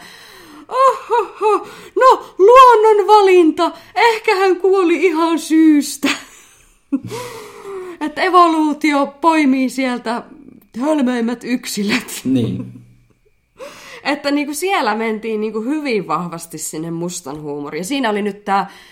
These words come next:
Speaker 1: pyhä ihminenkin, jolla se rinki oli siellä pään päällä, kun hän oli kuollut. Minunhan olisi pitänyt kauniiseen pyhään sävyyn puhua hänestä. Niin
Speaker 2: Mut
Speaker 1: tota,
Speaker 2: nyt
Speaker 1: mutta
Speaker 2: kun
Speaker 1: näin siinä
Speaker 2: niin.
Speaker 1: islantilaisten joukossa kävi. Mut just se kysymyksenä, että mikä,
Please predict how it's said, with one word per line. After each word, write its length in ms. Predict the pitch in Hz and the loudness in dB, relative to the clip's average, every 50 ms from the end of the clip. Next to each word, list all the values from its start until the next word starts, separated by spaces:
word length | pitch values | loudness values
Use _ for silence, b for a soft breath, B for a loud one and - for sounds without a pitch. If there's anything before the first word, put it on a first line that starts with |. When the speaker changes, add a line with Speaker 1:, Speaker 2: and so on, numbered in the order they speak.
| B B | B B
Speaker 1:
pyhä 300 | - 240 247 226 202 190 | -6 -4 -2 -2 0 0
ihminenkin, 600 | 208 220 220 202 185 180 180 170 170 170 180 170 | 0 0 0 -2 -2 -4 -4 -4 -6 -6 -6 -6
jolla 220 | 170 175 170 165 170 | -6 -6 -6 -8 -8
se 220 | 175 196 170 160 B B B B B B B B | -8 -10 -10 -10 B B B B B B B B
rinki 360 | - 220 214 196 180 175 165 | 0 0 0 0 0 -4 -6
oli 180 | 160 160 160 170 | -6 -6 -8 -6
siellä 180 | 170 180 175 175 | -6 -6 -6 -4
pään 320 | 175 202 185 175 160 151 | -4 -4 -4 -4 -4 -6
päällä, 300 | - 180 165 160 165 202 | -8 -8 -8 -8 -8 -8
kun 180 | 202 311 320 302 | -8 -8 -6 -6
hän 200 | 302 277 220 180 | -4 -4 -4 -4
oli 180 | 185 233 262 | -4 -6 -6
kuollut. 600 | 254 - 349 330 285 202 175 156 156 160 180 208 208 | -6 -6 -6 -6 -4 -4 -6 -8 -8 -10 -10 -10 -10
Minunhan 340 | 214 220 202 190 185 170 | -8 -8 -8 -8 -8 -8
olisi 200 | 185 196 196 196 | -10 -10 -12 -14
pitänyt 280 | - 233 226 220 233 233 | -12 -10 -8 -8 -8 -10
kauniiseen 680 | - - 311 302 269 233 214 196 202 196 233 226 208 | -8 -8 -6 -4 -4 -4 -4 -6 -6 -8 -8 -10 -10
pyhään 360 | - 262 269 254 220 190 180 | -8 -8 -6 -6 -6 -6 -8
sävyyn 400 | 180 220 226 202 175 156 151 139 | -8 -10 -10 -10 -8 -10 -10 -10
puhua 360 | - - 151 143 147 143 151 147 | -12 -14 -14 -12 -12 -12 -12 -14
hänestä. 600 | 147 165 151 147 147 - - - - - - - b b b b b b b b b b b b b b b b | -14 -14 -14 -14 -14 -16 -18 -20 -20 -20 -20 -20 b b b b b b b b b b b b b b b b
Niin 200 | - 175 175 175 180 | -10 -8 -8 -6 -6
Speaker 2:
Mut 80 | - - | -4 -4
Speaker 1:
tota, 240 | - 233 185 - - | -4 -4 -4 -2 -2
Speaker 2:
nyt 100 | 269 311 | -2 -2
Speaker 1:
mutta 160 | 185 - - 320 | -2 -4 -6 -6
Speaker 2:
kun 80 | 330 339 | -4 -4
Speaker 1:
näin 280 | 381 370 294 233 233 | -2 -2 -2 -2 -2
siinä 280 | - 277 302 294 294 277 | -4 -4 -4 -4 -4 -2
Speaker 2:
niin. 200 | 254 277 262 208 | -2 -2 -2 -2
Speaker 1:
islantilaisten 680 | 185 190 - 233 202 220 220 208 226 226 - 247 240 | -2 -4 -4 -6 -6 -6 -6 -6 -8 -8 -8 -8 -6
joukossa 440 | 233 226 220 208 214 214 - - 247 | -4 -4 -4 -6 -8 -10 -10 -10 -10
kävi. 480 | 240 - 254 233 208 180 156 151 - - | -8 -6 -6 -6 -4 -4 -6 -6 -8 -10
Mut 200 | - 214 226 - | -10 -10 -8 -8
just 280 | 262 320 277 - - - | -8 -6 -6 -8 -8 -10
se 80 | 262 | -12
kysymyksenä, 680 | 262 - 302 285 262 277 240 226 226 - - 240 226 233 | -10 -8 -8 -6 -6 -6 -6 -6 -8 -10 -10 -8 -8 -8
että 160 | 233 233 - | -8 -8 -8
mikä, 420 | 277 285 285 - 202 175 - - | -8 -8 -6 -6 -6 -6 -6 -6